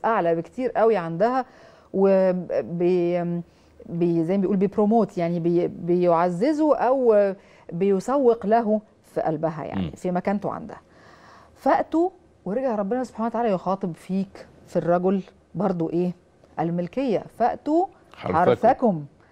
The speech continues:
Speaker 1: يعني بي-، طول الوقت
Speaker 2: مم.
Speaker 1: بي-، اللعب على السيكولوجي بشكل مش طبيعي. يعني اللي بيفهم سيكولوجي وبيعرف علم النفس ال-، الجنسي، اللي هو الفرق بين علم النفس الذكري والأنثوي، إيه العظمة دي؟ يعني أنا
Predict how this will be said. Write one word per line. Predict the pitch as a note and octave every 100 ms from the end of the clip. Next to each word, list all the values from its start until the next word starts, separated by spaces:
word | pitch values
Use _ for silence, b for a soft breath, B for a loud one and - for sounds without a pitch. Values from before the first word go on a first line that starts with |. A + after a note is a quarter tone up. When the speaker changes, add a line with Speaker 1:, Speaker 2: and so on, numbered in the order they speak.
| b b b -
Speaker 1:
يعني | F#3+ G#3 G3
بي-، | F#3 F#3 B3 - -
طول | - E4+
الوقت | E4 C4 E4+ - - -
Speaker 2:
مم. | F3+
Speaker 1:
بي-، | A3
اللعب | G3 G3+ C4+ D4+ G#3+
على | G#3
السيكولوجي | G#3 G#3 F#3 C4 C#4 G3+ G#3+ -
بشكل | F3+ F3+ C#4+ A3+ G3+
مش | A#3
طبيعي. | F#3+ F3 C4 D3+ E3+ b b b b
يعني | E3+ F3 F#3 D#3+
اللي | F3
بيفهم | E3+ C#4 F4 A3+
سيكولوجي | F#3 E3+ F#3+ F3+ D#3+
وبيعرف | E3 A3 B3+ F#3+
علم | F#3+ G#3+
النفس | F#3 F3 G#3 -
ال-، | E3 A2+ A#2 G#2+ B B -
الجنسي، | E3+ E3 G#3 F3+
اللي | E3 E3
هو |
الفرق | E3 G3 F#3
بين | E3+ F#3
علم | F#3
النفس | F3+ F#3 -
الذكري | D#3+ G3 G3+ E3+
والأنثوي، | D#3+ D#3 C#3+ A3+ A#3 b b b b b b b b _
إيه | - B3 G3
العظمة | F#3 A#3 G#3+ F3+
دي؟ | E3+ F#3 - -
يعني | F#3 F3+ F#3
أنا | F3+ F3+ E3+